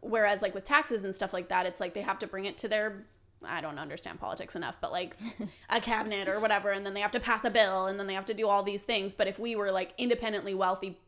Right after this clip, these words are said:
Speaker 1: fucking billionaires, we could just go and, and do all these, like, humanitarian things, but air quotes. I don't know. I don't know why I don't like the word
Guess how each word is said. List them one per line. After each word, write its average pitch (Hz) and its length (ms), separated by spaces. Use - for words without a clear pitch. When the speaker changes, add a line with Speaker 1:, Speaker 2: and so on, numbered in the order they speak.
Speaker 1:
fucking 185 380
billionaires, 185 720
we 247 140
could 262 140
just 220 200
go 196 280
and, 185 340
and 190 300
do 208 160
all 185 120
these, 190 180
like, 180 140
humanitarian 180 800
things, 202 460
but 180 180
air 175 160
quotes. 180 280
I 220 80
don't 277 120
know. 180 100
I 143 140
don't 233 100
know 415 60
why 214 160
I - 40
don't - 160
like 113 160
the 113 140
word - 300